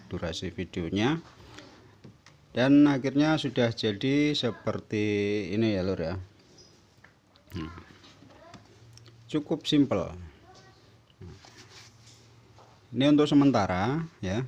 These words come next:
karena ini belum saya buatkan, eh, pangkon atau dudukan ke boxnya. Ini saya ganjel seperti ini, Lur,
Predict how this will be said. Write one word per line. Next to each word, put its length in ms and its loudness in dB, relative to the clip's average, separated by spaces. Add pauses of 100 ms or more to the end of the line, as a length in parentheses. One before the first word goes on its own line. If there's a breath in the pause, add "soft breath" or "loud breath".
karena 400 -2
ini 80 -2
belum 480 -6
saya 160 -2
buatkan, 800 -4 (640)
eh, 880 -4
pangkon 560 2
atau 240 -4
dudukan 640 -6
ke 400 -4 (160)
boxnya. 480 -4 (480 loud breath)
Ini 160 -2
saya 160 0
ganjel 360 -2 (480)
seperti 480 -6
ini, 80 -2
Lur, 320 -6